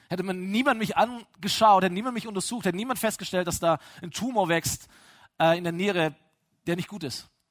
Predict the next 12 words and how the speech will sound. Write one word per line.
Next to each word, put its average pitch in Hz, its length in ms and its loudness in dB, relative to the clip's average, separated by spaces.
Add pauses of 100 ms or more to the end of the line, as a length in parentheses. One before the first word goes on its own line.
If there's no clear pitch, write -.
(1900)
Ähm, 202 380 2 (1500)
manchmal 269 200 2
denke 226 200 0
ich 190 100 -8
mir, 214 320 2 (1500)
es - 180 0
muss 208 180 -2
krass 262 280 0
sein 170 260 0
für 202 100 -4
jemand, 185 460 0
der 180 240 6